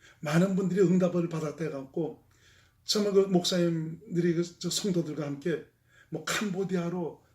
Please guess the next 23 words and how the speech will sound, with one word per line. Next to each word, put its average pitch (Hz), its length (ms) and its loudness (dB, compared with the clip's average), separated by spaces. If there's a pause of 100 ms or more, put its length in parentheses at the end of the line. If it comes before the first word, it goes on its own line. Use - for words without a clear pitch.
(160)
태국으로, 185 580 -4
필리핀으로 190 800 0 (260)
나가신 170 440 2
이런 156 200 0
분들이 156 240 -6
많이 175 280 -2
있었습니다. 156 640 -6 (560)
제 196 140 -2
가까이 180 440 2
있는 170 380 2 (420)
이곳에도 170 480 4
보니까 156 500 -2 (480)
지금 170 220 2
어떤 170 320 4
교회에서 151 340 0
한, 135 320 -8
한 - 200 -4
사십 175 400 -2
명, 170 180 2
오십 156 200 -4
명 147 120 -6
되신 143 300 -10
분들이 135 380 -12